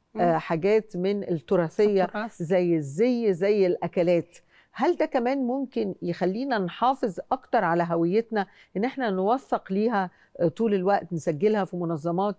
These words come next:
Speaker 1: أو إحنا نبقى برضو مهتمين بيها طول الوقت؟ ما يجيش حد من بره مثلًا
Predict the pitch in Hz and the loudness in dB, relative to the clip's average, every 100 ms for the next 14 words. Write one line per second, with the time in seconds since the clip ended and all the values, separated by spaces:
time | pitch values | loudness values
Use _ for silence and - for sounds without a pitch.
0 | _ - _ - 240 254 - 240 - 196 | _ -20 _ 0 2 0 -4 -6 -4 -2
1 | 226 208 196 196 226 196 208 185 - 175 | -2 0 0 2 0 0 -2 -2 -2 -2
2 | 190 226 220 220 214 220 202 220 - _ | -2 -2 -2 -2 0 2 4 2 0 _
3 | _ _ - 180 190 165 247 - 233 196 | _ _ -4 0 2 0 -4 -2 -2 0
4 | 202 185 202 208 202 208 226 196 | 0 0 0 2 0 0 0 0